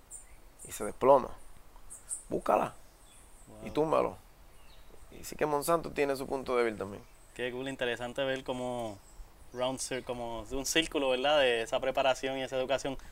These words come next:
Speaker 2: ¿Tú has podido viajar mucho? ¿Has viajado? ¿No has viajado fuera de Puerto Rico?
Speaker 1: Sí, he viajado. He viajado a, a,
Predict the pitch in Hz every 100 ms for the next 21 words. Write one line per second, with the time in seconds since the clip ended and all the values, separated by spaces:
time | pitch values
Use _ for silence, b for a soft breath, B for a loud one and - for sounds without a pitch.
0 | b - 139 - 170 175 180 175 175 170
1 | 180 185 - 165 156 139 131 143 139 147
2 | 135 120 127 120 123 131 123 127 127 127
3 | 117 120 117 131 127 123 - - - 117
4 | 123 165 190 139 131 151 156 123 107 120
5 | 110 117 131 123 117 82 107 98 95